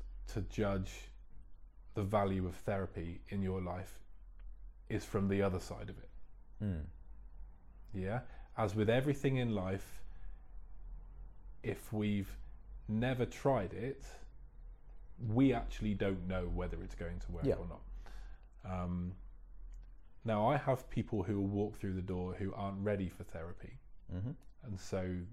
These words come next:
Speaker 1: the ethical thing at that point to do, obviously, is to talk that through with them, um, and give them the opportunity to, to go away for a while and then to come back.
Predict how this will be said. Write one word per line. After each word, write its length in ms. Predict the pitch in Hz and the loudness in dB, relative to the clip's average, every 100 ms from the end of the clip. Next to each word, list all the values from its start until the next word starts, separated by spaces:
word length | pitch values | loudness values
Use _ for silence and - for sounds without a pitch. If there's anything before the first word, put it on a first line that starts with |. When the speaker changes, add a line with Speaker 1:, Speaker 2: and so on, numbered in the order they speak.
| - - | -12 -2
Speaker 1:
the 120 | 98 | 2
ethical 360 | 95 - 92 92 | 2 0 -4 -2
thing 280 | 98 92 | 0 -2
at 80 | 87 | -2
that 200 | 87 - | -4 -6
point 200 | 92 92 | -8 -6
to 60 | 95 | -4
do, 160 | 90 | -2
obviously, 440 | 92 90 - 85 85 | -2 -4 -6 -6 -4
is 160 | 87 | -4
to 160 | - 85 | -4 -4
talk 360 | - 110 98 - | -2 -2 -2 -4
that 180 | 95 - | -6 -6
through 220 | - 90 | -4 -2
with 220 | 87 85 | 0 0
them, 220 | - 90 90 - - - - - | 0 -2 -4 -8 -12 -12 -10 -6
um, 200 | 87 87 92 | -4 -2 0
and 200 | 95 92 | 2 4
give 180 | 98 | 2
them 100 | 90 | 2
the 100 | 90 | 2
opportunity 800 | 90 95 - 95 90 85 85 85 90 - | 2 -2 -2 -2 -2 -2 -4 -4 -6 -4
to, 180 | 85 | -4
to 160 | - 98 - | -4 -6 0
go 180 | 110 104 | 4 6
away 440 | 98 98 90 87 92 - - - - - - - | 6 4 4 0 -6 -8 -6 -4 -6 -8 -10 -2
for 200 | 104 90 | 4 4
a 40 | |
while 300 | 90 87 85 95 - - - | 4 2 -2 -6 -8 -12 -4
and 180 | 107 98 | 0 4
then 140 | 92 | 4
to 100 | 92 | 2
come 220 | 98 87 90 | 0 0 0
back. 360 | - - - | -2 -4 -6